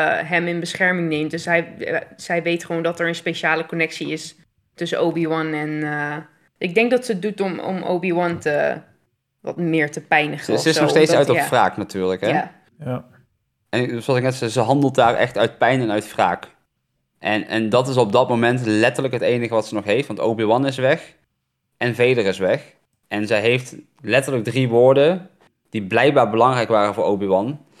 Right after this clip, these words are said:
Speaker 2: Ja, en als je dan toch Obi-Wan nog steeds wil hebben, dan is dat denk ik wel de beste plek om te gaan zoeken waar die misschien is.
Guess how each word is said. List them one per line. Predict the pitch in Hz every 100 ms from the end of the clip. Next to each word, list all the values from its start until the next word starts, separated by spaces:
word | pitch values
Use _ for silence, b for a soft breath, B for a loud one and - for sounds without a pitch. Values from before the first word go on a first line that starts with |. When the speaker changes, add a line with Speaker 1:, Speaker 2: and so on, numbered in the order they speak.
| b _
Speaker 2:
Ja, | 110
en |
als | 101 110
je |
dan | 110
toch | 139 131
Obi-Wan | 123 113 117
nog | 113
steeds | 127 120
wil | 113
hebben, | 117 127 107 135 -
dan | 107 107 - - _ _ _
is | - 117
dat | 120 120
denk | 107 147
ik | 143
wel | 131
de | 131
beste | 127 131 131
plek | 131 123
om | 123
te | 123
gaan | 120
zoeken | 131 127
waar | 120
die | 120
misschien | 120 110
is. | 80 -